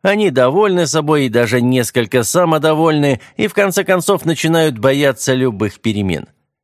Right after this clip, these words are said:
Люди попадают в своего рода колею, и чем дольше остаются в ней, тем глубже она становится, пока, наконец, человек не оставляет всякую надежду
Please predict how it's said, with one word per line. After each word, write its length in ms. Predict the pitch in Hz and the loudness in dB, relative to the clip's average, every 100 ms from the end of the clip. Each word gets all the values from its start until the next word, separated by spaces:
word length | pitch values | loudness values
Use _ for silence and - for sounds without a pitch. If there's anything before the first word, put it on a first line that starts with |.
| _ | _
Люди 320 | 123 131 104 | -2 -2 -2
попадают 580 | 110 107 113 113 117 107 | -2 0 2 2 2 0
в 100 | - | -4
своего 460 | - 113 117 113 110 | -2 0 2 2 2
рода 240 | 123 107 | 0 -2
колею, 540 | 104 117 110 117 147 117 | -2 -2 0 -2 -2 -2
и 160 | 87 | -4
чем 340 | - 110 98 87 | -4 -2 -2 0
дольше 380 | 117 92 110 | 0 0 -2
остаются 720 | 110 120 - 110 117 107 123 113 | -2 -2 -2 -2 -2 -2 -2 -2
в 60 | |
ней, 200 | 147 160 | 0 -2
тем 240 | 117 139 120 | -2 -2 0
глубже 440 | 160 180 127 143 | 0 0 0 0
она 180 | 139 156 | 0 -2
становится, 760 | - 160 160 110 92 - 110 - - | -2 -2 0 -2 -2 0 0 -2 -6
пока, 260 | - 131 127 | -2 0 0
наконец, 640 | 120 117 123 131 160 - | 0 0 0 0 -2 -4
человек 540 | - 113 104 110 - - | -4 0 0 0 -2 -2
не 80 | 107 | -2
оставляет 580 | 101 110 107 120 113 | 0 -2 0 0 -2
всякую 440 | - 120 104 104 101 | -2 -2 0 0 -2
надежду 600 | 98 120 131 107 131 | -2 -2 -2 0 -2